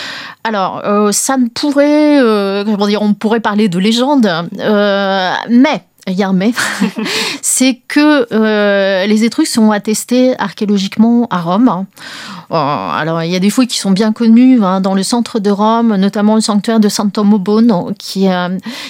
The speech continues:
qui a permis de retrouver des temples étrusques,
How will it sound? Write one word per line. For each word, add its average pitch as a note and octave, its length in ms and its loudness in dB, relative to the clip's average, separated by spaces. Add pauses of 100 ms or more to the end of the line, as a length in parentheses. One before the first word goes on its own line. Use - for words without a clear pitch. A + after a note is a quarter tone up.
qui - 120 -4
a G3+ 80 -4
permis A#3+ 460 4
de G#3+ 200 0
retrouver A#3 640 0
des G3+ 200 2
temples A#3+ 460 0 (260)
étrusques, - 640 -4